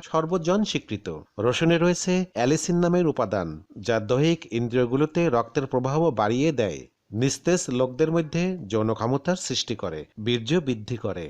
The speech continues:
গরম স্বভাব লোকদের বীর্য গাঢ় করে। দৈহিক সমস্যা থাকলে এখনই নিয়মিত রসুন খাওয়ার অভ্যাস গড়ে তুলুন। এরকমভাবে ইন্ডিয়ান মাশরুম বা কিরাজার, কালোজিরা, কিশমিশ,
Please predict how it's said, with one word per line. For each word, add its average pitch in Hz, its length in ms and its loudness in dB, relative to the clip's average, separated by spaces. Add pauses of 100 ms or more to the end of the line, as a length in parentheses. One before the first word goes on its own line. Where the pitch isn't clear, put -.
(160)
গরম 120 340 2
স্বভাব 165 440 -2
লোকদের 139 400 0
বীর্য 120 300 -4 (180)
গাঢ় 104 220 0
করে। 90 300 -8 (320)
দৈহিক 127 400 2
সমস্যা 160 400 2
থাকলে 185 280 0 (200)
এখনই 175 520 4
নিয়মিত 139 420 2
রসুন 139 320 0
খাওয়ার 170 280 -2
অভ্যাস 123 440 0
গড়ে 110 220 0
তুলুন। 90 320 -6 (640)
এরকমভাবে 175 580 4 (140)
ইন্ডিয়ান 135 360 6
মাশরুম 135 420 2 (120)
বা 156 120 4
কিরাজার, 135 580 2 (220)
কালোজিরা, 135 540 2
কিশমিশ, 156 580 0